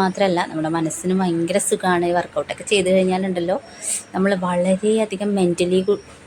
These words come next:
ഫിസിക്കലി ഹെൽത്ത് ആവും. ഓക്കെ, ഇനി അടുത്തത് നമ്മൾ പവന മുക്താസന എന്ന് പറഞ്ഞ കാര്യമാണ് ചെയ്യുന്നത്. ഒരു കാല് നമ്മൾ ട്വൻറ്റി ഡിഗ്രിയിൽ വെച്ചിട്ട് ആദ്യം നമ്മൾ ഇടത്തെ മുട്ടാണ് ചെയ്യണമെങ്കിൽ ആ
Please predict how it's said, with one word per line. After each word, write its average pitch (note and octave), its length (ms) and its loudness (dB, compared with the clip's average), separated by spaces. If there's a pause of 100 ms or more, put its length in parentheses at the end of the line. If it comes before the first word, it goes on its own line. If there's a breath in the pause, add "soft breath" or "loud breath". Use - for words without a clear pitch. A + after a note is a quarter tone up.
(200)
ഫിസിക്കലി F#3 540 0
ഹെൽത്ത് D#3+ 300 -2
ആവും. D3 120 -6 (920 loud breath)
ഓക്കെ, F#3+ 160 -4
ഇനി G#3+ 200 2
അടുത്തത് G3+ 280 2
നമ്മൾ G#3+ 140 0 (100)
പവന G#3+ 340 4
മുക്താസന G#3+ 560 0
എന്ന് G#3+ 180 0
പറഞ്ഞ F#3+ 200 4 (260)
കാര്യമാണ് F3 500 2
ചെയ്യുന്നത്. E3 440 2 (1400 loud breath)
ഒരു F#3 180 4
കാല് E3+ 260 4
നമ്മൾ E3+ 220 4
ട്വൻറ്റി E3+ 320 4
ഡിഗ്രിയിൽ E3+ 320 -2
വെച്ചിട്ട് E3+ 360 0 (220)
ആദ്യം F3 300 0 (100)
നമ്മൾ G3 220 2
ഇടത്തെ F3+ 220 0 (100)
മുട്ടാണ് F3 280 0
ചെയ്യണമെങ്കിൽ F3 480 -2
ആ - 20 0